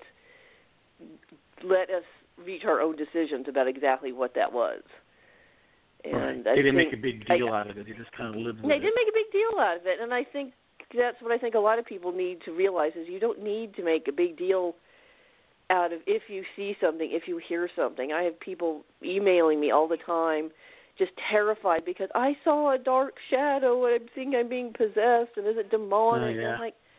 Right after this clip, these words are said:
Speaker 1: you know, just because it's a dark shadow, that's probably all the energy that they can muster to manifest, and that's all you're really seeing. I mean, it could be Aunt Bessie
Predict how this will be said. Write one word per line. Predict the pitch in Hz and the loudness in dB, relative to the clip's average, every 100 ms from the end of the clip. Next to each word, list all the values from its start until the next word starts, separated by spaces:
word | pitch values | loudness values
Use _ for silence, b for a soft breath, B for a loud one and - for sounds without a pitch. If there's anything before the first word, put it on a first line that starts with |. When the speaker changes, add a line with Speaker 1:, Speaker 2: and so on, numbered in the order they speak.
| b b b b b | b b b b b
Speaker 1:
you | 311 359 | 0 2
know, | 349 | 4
just | 339 370 - | 2 2 2
because | 392 370 339 | 0 0 -4
it's | 277 294 | -4 -6
a | |
dark | 240 262 254 - | 0 0 0 0
shadow, | 277 302 302 240 226 | 2 2 2 2 0
that's | 226 - | 0 -2
probably | - 277 254 254 | 0 0 0 0
all | - 196 233 233 233 226 b b b b b - 180 | 2 4 4 2 0 -4 b b b b b -6 -4
the | - | 0
energy | 226 247 233 202 190 | -2 -2 -8 -14 -8
that | 190 | -2
they | 202 208 | 0 -2
can | 208 185 | -4 -6
muster | 185 202 - 165 | -2 -2 -4 -8
to | 165 | -4
manifest, | 165 180 208 226 160 147 - _ - - | 0 2 2 0 2 2 2 _ -12 -2
and | 165 | 0
that's | 175 - | 2 2
all | 185 190 | 2 2
you're | 175 | 0
really | 165 156 135 - | -2 -4 -6 -4
seeing. | 277 294 135 | 0 2 2
I | |
mean, | 156 185 | 0 0
it | 190 - | -2 -2
could | 190 | -2
be | 196 - | -2 0
Aunt | 190 185 | 0 2
Bessie | 175 196 - 175 | 2 2 0 -10